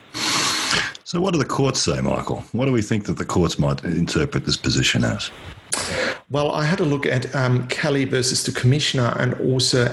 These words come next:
Speaker 2: at, um, Williams J in the Federal Commission of Taxation versus Dixon nineteen fifty-two. And there were some clear guidelines here on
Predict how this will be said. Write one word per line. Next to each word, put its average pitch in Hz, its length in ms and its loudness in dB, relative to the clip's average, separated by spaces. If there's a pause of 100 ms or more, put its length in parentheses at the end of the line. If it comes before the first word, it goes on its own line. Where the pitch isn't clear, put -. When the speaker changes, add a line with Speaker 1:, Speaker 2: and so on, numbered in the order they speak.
(140)
Speaker 2:
at, 117 520 0 (140)
um, 117 340 2 (120)
Williams 123 800 0
J 143 560 0
in 123 220 4
the 123 60 2
Federal 120 320 0
Commission 120 380 2
of 101 100 -2
Taxation 117 600 0
versus 110 360 0
Dixon 131 380 0
nineteen 113 360 2
fifty-two. - 800 -2 (540)
And 147 400 0 (360)
there 165 160 4
were 269 200 0
some 151 280 2
clear - 380 0
guidelines 143 640 0
here 135 260 2 (120)
on 165 360 2